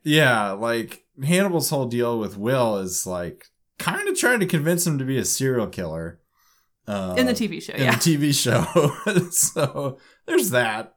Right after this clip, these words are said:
Speaker 1: Um, and we don't really see that with Clarice, although we might have if they'd spent more time together. Um, you never know. But with Jack Crawford, yeah, in the movie Silence of the Lambs, you're getting a, like,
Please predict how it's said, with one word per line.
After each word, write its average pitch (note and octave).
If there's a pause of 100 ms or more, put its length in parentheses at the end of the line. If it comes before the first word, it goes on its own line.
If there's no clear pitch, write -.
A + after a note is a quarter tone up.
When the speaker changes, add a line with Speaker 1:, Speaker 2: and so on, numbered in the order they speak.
Speaker 1:
Um, A#2+ (1000)
and D3
we C#3+
don't D#3
really C#3
see C3+
that B2
with G#2+
Clarice, A2
although G#2
we G2+
might A#2+
have F2
if F#2
they'd F#2
spent F2
more D#2
time G#2
together. D2 (500)
Um, E2+ (640)
you A2+
never G#2+
know. G#2+ (360)
But C#3
with C3+
Jack C#3+
Crawford, D3
yeah, B2+
in A2
the A#2
movie D3+
Silence A2+
of G2+
the G2
Lambs, G#2+
you're G#2
getting G#2
a, F#2+
like, F#2